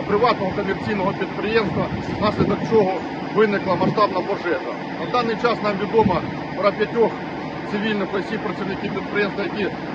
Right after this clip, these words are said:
отримали поранення, а так-, а також, е, про одного працівника, який на даний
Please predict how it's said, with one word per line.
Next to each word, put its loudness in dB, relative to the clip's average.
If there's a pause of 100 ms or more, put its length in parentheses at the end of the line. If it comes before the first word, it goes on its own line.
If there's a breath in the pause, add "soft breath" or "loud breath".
(260)
отримали 2
поранення, 2 (520)
а 0
так-, 0
а 2
також, 4
е, -2 (100)
про 2
одного 2 (200)
працівника, 0
який -2
на 0
даний 2